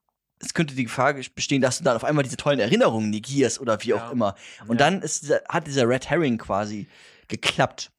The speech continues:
Speaker 1: Oder noch ein anderes Beispiel, nehmen wir mal Anna und Max.
Speaker 2: Mhm.
Speaker 1: Anna sagt, „Max, ich mach mir Sorgen um unsere Beziehung. In letzter Zeit fühle ich mich vernachlässigt und unverstanden.“ Max,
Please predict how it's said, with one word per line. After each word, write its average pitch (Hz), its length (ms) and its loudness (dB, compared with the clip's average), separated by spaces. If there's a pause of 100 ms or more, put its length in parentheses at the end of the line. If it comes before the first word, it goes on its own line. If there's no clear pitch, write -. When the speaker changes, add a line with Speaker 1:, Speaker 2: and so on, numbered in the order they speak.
(140)
Speaker 1:
Oder 107 160 0
noch 107 140 -2
ein - 80 -10
anderes 135 420 -4
Beispiel, 127 640 0
nehmen 101 180 -10
wir 104 80 -6
mal 98 120 -4
Anna 110 260 2
und 92 120 -2
Max. - 400 -4 (300)
Speaker 2:
Mhm. 120 240 -8 (120)
Speaker 1:
Anna 135 180 2
sagt, 127 360 0 (260)
„Max, 185 220 0
ich 180 60 -4
mach 170 140 0
mir 165 140 2
Sorgen 143 340 4
um 139 60 -2
unsere 135 260 0
Beziehung. 127 560 -2
In 104 60 -2
letzter - 260 -2
Zeit 190 540 0
fühle 180 320 -2
ich - 160 -2
mich 151 460 -2
vernachlässigt 139 880 0
und 117 360 -6
unverstanden.“ 120 920 -4 (1000)
Max, - 420 -4